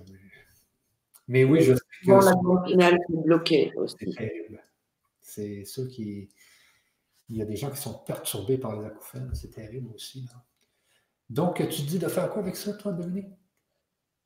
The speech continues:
Speaker 2: Comment ?
Speaker 1: Les acouphènes, qu'est-ce qu'on peut faire ? Est-ce
Speaker 2: Ouais,
Speaker 1: qu'on
Speaker 2: il y a plusieurs, euh, espaces. Là, c'est vraiment de la question individuelle.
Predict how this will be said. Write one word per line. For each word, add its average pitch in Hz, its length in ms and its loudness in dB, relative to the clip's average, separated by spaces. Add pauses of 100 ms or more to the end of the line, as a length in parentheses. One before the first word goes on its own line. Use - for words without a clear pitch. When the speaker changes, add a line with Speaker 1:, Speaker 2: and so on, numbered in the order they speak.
Speaker 2:
Comment ? - 640 4
Speaker 1:
Les 139 120 2
acouphènes, 170 580 -2
qu'est-ce - 220 -4
qu'on 165 100 -6
peut 160 140 -4
faire ? 175 340 -4
Est-ce 139 140 0
Speaker 2:
Ouais, 202 100 10
Speaker 1:
qu'on 208 100 8
Speaker 2:
il 202 40 12
y - 20 10
a 190 140 4
plusieurs, 196 560 6
euh, 175 180 8
espaces. 185 680 6
Là, 185 140 10
c'est 190 180 6
vraiment 180 220 6
de 180 60 8
la 175 80 6
question 175 340 2
individuelle. 175 600 4